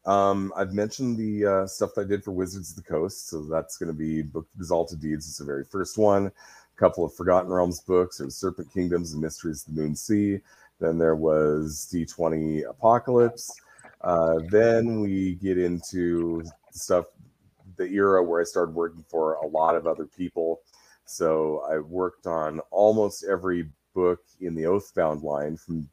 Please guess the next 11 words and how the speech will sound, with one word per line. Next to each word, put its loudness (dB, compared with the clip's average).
Bastion -2
Press. -4
Um, -2
I 0
worked -2
on -2
some -6
Paizo 4
material. -2
Um, 0
so 0